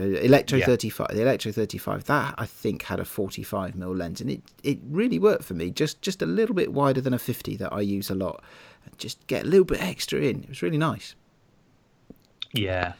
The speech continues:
Speaker 2: yeah, it is. It's, I, I, it's slightly wide of normal is a, a really nice length for me as well, 'cause I,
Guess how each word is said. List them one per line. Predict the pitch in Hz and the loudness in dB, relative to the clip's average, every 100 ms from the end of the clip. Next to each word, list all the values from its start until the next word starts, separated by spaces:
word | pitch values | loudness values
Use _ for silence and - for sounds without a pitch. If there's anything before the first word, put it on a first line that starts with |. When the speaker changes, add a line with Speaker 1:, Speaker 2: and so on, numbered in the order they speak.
| - | -2
Speaker 2:
yeah, | 120 107 107 | 4 6 6
it | 120 135 | 6 4
is. | 117 | 2
It's, | 120 - - | 2 -4 2
I, | 113 110 107 107 - | 4 4 2 0 -2
I, | 120 | -2
it's | - - - | -4 -10 -4
slightly | - 135 131 | 2 4 4
wide | 107 107 | 4 4
of | 104 | 4
normal | 104 101 101 | 4 4 6
is | 104 | 6
a, | 104 | 6
a | 107 | 4
really | 101 104 101 104 104 | 4 6 6 6 4
nice | 98 98 98 104 | 4 4 4 4
length | 101 101 | 4 2
for | 98 | 0
me | 90 | 2
as | 92 | 4
well, | 87 | 2
'cause | - | 4
I, | 95 | 4